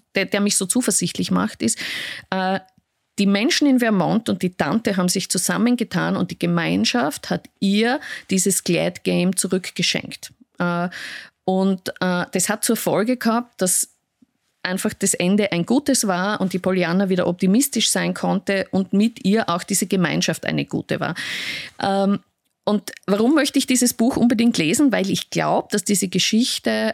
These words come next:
äh, äh, sehr viel für uns tun kann, äh, wenn wir über Zuversicht reden, wenn wir über Optimismus reden, äh, äh, wenn wir, so wie ich vielleicht auch drüber rede, was kann diese Nostalgie für mich Gutes tun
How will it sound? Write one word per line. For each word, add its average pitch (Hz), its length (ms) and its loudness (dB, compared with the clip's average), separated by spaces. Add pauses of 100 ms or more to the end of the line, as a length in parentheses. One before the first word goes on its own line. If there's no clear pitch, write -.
(120)
äh, 185 440 0 (400)
äh, 180 320 0
sehr 202 200 -2
viel 214 160 -2
für 196 120 2
uns 190 200 0
tun 240 280 4
kann, 254 420 2 (420)
äh, 202 440 -2
wenn 202 280 2
wir 214 160 2
über 185 160 0
Zuversicht - 580 0
reden, 196 340 0
wenn 190 180 2
wir 190 80 2
über 185 200 -2
Optimismus 180 920 2
reden, 170 440 0 (140)
äh, 175 280 0 (600)
äh, 185 340 0 (180)
wenn 190 420 2
wir, 247 340 4
so 202 220 2
wie 190 120 -2
ich 226 280 0
vielleicht 226 540 0
auch 196 300 -2
drüber 214 340 0
rede, 185 300 0
was 196 180 0
kann 208 460 0
diese 196 300 0
Nostalgie 190 760 2
für 269 180 -2
mich 262 260 2
Gutes 247 440 0
tun 262 480 2